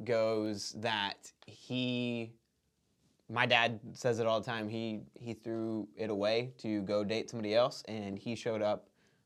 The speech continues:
with flowers, uh, that day, and they started dating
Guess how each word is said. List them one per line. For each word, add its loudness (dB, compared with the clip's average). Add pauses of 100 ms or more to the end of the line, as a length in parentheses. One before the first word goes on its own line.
with 0
flowers, 0 (420)
uh, -4 (220)
that 4
day, -2 (460)
and -6 (120)
they -4
started -8
dating -8